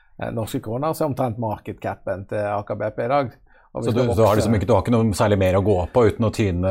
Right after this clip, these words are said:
Speaker 2: lønnsomheten din egentlig, hvis
Speaker 1: Nei,
Speaker 2: du,
Speaker 1: lønnsomheten
Speaker 2: hvis du skulle ønske det?
Speaker 1: Jeg er ikke så bekymret for lønnsomheten, men jeg er mer bekymret for det faktum at du skal gjøre disse prosjektene med kvalitet og presisjon.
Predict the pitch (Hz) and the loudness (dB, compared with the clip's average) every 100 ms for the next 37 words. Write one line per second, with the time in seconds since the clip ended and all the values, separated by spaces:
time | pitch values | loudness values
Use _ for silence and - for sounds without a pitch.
0 | 98 98 87 101 85 107 101 101 92 92 | 2 2 0 -2 -2 -2 -2 -2 -2 -4
1 | 120 - 160 175 170 175 - 202 131 131 | -2 0 2 2 4 2 2 2 2 2
2 | 190 117 117 107 113 123 208 175 165 156 | 2 4 4 2 2 2 2 -2 -2 -2
3 | 196 175 156 151 160 185 120 - 143 151 | 0 0 2 0 0 -2 -2 -2 -4 -2
4 | 160 170 185 143 135 180 160 120 110 135 | 0 2 0 0 -4 -4 -2 -2 -2 -2
5 | 139 156 147 - 123 123 - 131 127 151 | 0 0 -2 -6 -8 -8 -6 -2 -2 -2
6 | 117 117 139 135 143 131 - 120 113 - | -2 -6 -8 -6 -6 -6 -10 -10 -6 -4
7 | 123 117 147 135 127 123 139 135 170 | -4 -2 -2 -2 -4 -6 -6 -4 -4